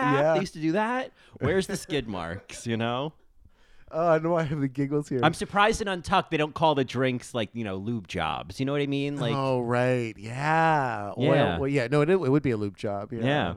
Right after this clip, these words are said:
Speaker 1: Oof. <laughs>
Speaker 2: Anyway.
Speaker 1: What the heck is a rim job?
Speaker 2: <laughs>
Speaker 1: No. Uh, yeah, no, Lucy, definitely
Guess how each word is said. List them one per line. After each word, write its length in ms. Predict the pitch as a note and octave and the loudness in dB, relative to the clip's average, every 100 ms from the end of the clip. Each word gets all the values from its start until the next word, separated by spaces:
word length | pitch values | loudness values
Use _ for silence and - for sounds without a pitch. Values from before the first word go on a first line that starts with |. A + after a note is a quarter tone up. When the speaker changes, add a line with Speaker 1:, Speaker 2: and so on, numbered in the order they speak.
| A#2 | -6
Speaker 1:
Oof. 160 | B2+ F2+ | -8 -10
<laughs> 40 | _ - - - - - - - _ - - - - - - | _ -20 -20 -20 -20 -16 -16 -18 _ -20 -20 -20 -14 -8 0
Speaker 2:
Anyway. 340 | F3+ - G#3 A3+ | 4 4 4 2
Speaker 1:
What 100 | E2+ | 2
the 60 | |
heck 220 | F#4+ G4 G4 | 0 4 2
is 120 | F#4 | 4
a 60 | F4 | 0
rim 300 | B3+ D4+ D#4+ | 2 0 0
job? 360 | - B2 G#2+ | 2 2 2
Speaker 2:
<laughs> 60 | A2 | 2
Speaker 1:
No. 260 | E3 F3+ - A3 - - | 6 8 6 2 0 0
Uh, 500 | F#3 F3+ F3+ F3+ F3+ F3 | 4 6 8 6 4 4
yeah, 220 | G3 B3+ | 4 6
no, 140 | A3 | 4
Lucy, 460 | E3+ D3+ A3 - G#3 | 4 2 0 -4 -4
definitely 720 | F3 G#3 B3+ A3 F3 D3 C3+ | 0 0 0 -2 2 2 0